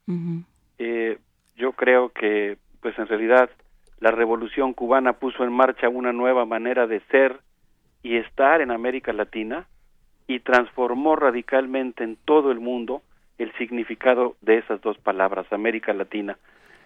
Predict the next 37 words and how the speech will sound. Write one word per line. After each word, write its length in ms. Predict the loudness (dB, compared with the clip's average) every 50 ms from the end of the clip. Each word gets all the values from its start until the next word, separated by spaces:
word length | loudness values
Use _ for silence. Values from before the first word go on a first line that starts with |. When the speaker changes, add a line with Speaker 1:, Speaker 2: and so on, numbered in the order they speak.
| _ _ _
Speaker 2:
Yo 120 | 6 8
creo 160 | 8 8 6 6
que 120 | 4 2
por 180 | 4 6 4 4
esta 200 | 4 4 2 2
razón, 360 | 2 2 2 2 0 0 0
pues, 160 | -2 -6 -4 -4
es 120 | -6 -4
muy 160 | -4 -4 -4
interesante 540 | -4 -2 -4 -6 -6 -2 -4 -4 -2 -2 -2
analizar 520 | -4 -4 -4 -6 0 4 4 4 4 2 -6 _ _ _ _ _ _ _
cómo 240 | -6 -6 -4 -2 -4
está 160 | -2 0 0
viviendo 380 | 2 2 0 -2 0 0 -2 -2
Cuba 300 | 0 -2 2 4 4 4
este 200 | 4 2 -4 -4
momento. 540 | -4 -4 -4 -4 -4 -4 -4 -4 -4 -4 -6 _ _ _
Speaker 1:
Sí. 340 | _ -10 -6 -6 -6 -6 -8 _ _ _ _
Speaker 2:
Eh, 240 | -4 -2 0 0 -2 -2
el 120 | -4 -2
movimiento 540 | -2 -2 -2 0 2 2 2 0 2 0 0
veintiséis 480 | 0 0 -4 -6 -12 -6 -4 -4 -2 -2
de 80 | -4
julio 540 | -4 0 0 2 2 2 0 0 -2 -2 -2 -6
y 160 | -12 -8 -6
el 120 | -8 -6 -6
Partido 380 | -8 -8 -6 -2 0 0 0
Comunista 500 | 0 -4 -6 -6 -6 -6 -6 -4 -2 -2
de 100 | -2 -2
Cuba 360 | -4 -4 -4 -2 -2 -2 -4 -4 _ _ _ _ _ _ _ _ _ _ _ _ _ _ -6
se, 260 | -4 -2 0 2 0
eh, 40 | 0
pusieron 480 | 0 -2 -8 -4 4 4 6 6 6 4
en 100 | 0 2
práctica 460 | 2 2 2 2 2 -4 -8 -6 -4 -4
una 160 | -4 -4 -2
nueva 480 | -2 -2 0 2 2 2 0 0 -4